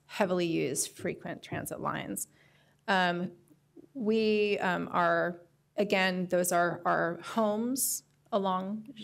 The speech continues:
um, Crothers. And so we're not at this point proposing to go to the, the,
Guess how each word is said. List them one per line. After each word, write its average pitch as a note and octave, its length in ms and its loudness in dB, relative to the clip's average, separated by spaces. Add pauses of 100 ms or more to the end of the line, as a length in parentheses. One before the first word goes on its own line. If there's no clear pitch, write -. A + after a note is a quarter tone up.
(120)
um, F3+ 360 -2
Crothers. G#3 680 -2 (460)
And G3 120 -2
so F#3+ 180 2
we're F#3+ 200 2
not F#3 260 2
at F3+ 180 -2
this F3+ 200 0
point F#3 440 -2
proposing F#3+ 840 -4
to - 200 -6
go F#3 480 -2 (200)
to F3 460 0 (440)
the, F3 480 2 (220)
the, E3 320 2